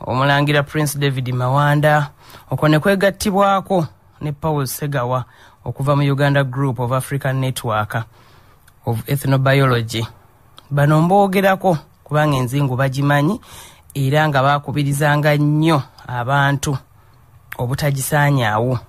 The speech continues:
Mwebale nnyo, mwebalire ddala. Ate ne Monique naye tusaba Katonda amusaasire ne famire ye agigumye. Kakati bassebo ne bannyabo,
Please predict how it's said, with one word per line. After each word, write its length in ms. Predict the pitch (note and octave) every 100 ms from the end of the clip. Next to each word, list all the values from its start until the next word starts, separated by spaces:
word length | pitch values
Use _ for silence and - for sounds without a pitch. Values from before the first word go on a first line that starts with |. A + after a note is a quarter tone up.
| -
Mwebale 440 | C#3 C3+ B2 A#2 A#2
nnyo, 300 | B2+ E3+ A#3 - - - - -
mwebalire 440 | C3+ B2+ B2 B2
ddala. 340 | B2 C#3+ D#3+ - -
Ate 200 | B2+ D3
ne 100 | C#3+
Monique 460 | C3+ C3+ C#3 C3 A2
naye 160 | B2
tusaba 320 | C3+ - A#2+ A#2+
Katonda 500 | B2 B2+ B2 C3+ E3+ - -
amusaasire 640 | A2+ A2+ - A#2+ - G#2
ne 120 | A2+
famire 380 | A#2 B2 B2 B2+
ye 140 | D3+ G3 -
agigumye. 560 | A2 G#2+ G#2+ A#2 A#2 - - - - - - - - - -
Kakati 340 | A3 D#4+ D#4
bassebo 360 | A3 - F#3+ E3
ne 120 | D3
bannyabo, 460 | C#3 C3+ C#3 A2+